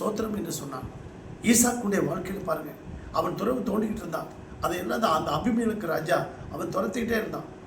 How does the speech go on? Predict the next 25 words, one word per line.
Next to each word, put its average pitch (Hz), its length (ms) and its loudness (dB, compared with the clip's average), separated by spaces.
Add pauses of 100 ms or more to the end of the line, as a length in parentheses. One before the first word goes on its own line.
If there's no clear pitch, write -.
(140)
போனவொடனே 240 400 2
அவனோட 208 340 4
வாக்குவாதம் 220 560 4
பண்ணாம 170 380 0
தோன்ற 214 320 0
இடமெல்லாம் 208 520 0 (320)
போய் 214 160 4
தோன்ற 226 300 2
இடமெல்லாம் 208 540 2
தண்ணி 156 220 2
வந்துகிட்டே 139 380 0
இருந்தது. - 260 -8 (380)
காரணம், 214 480 0 (480)
அவன் 156 220 4
வாக்குவாதம் 220 500 4
பண்ணது 214 240 8
நல்லதுதான், 214 500 2 (340)
அதனால 214 420 4
துறவு 226 500 2 (240)
தோண்டுகிற 226 400 4
இடமெல்லாம் 208 400 0
தண்ணி 143 220 -2
வந்தது. 127 260 -6 (420)
உங்க 147 220 2
வாழ்க்கையிலும் 151 580 2